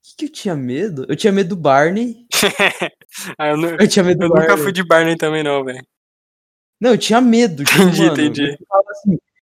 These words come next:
Speaker 1: "Se você não comer, mano, vai vir o Barney te
Speaker 2: Entendi.
Speaker 1: pegar." Eu falei, "Caralho, fudeu,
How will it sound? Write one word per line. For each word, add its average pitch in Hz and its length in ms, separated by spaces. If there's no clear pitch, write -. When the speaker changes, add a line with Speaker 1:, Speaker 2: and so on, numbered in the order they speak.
Speaker 1:
"Se - 180
você 180 120
não 190 120
comer, 190 540
mano, 160 360
vai 151 140
vir 151 140
o 190 60
Barney 196 400
te 180 60
Speaker 2:
Entendi. 160 140
Speaker 1:
pegar." 202 160
Eu 180 80
falei, 165 180
"Caralho, 285 540
fudeu, 226 180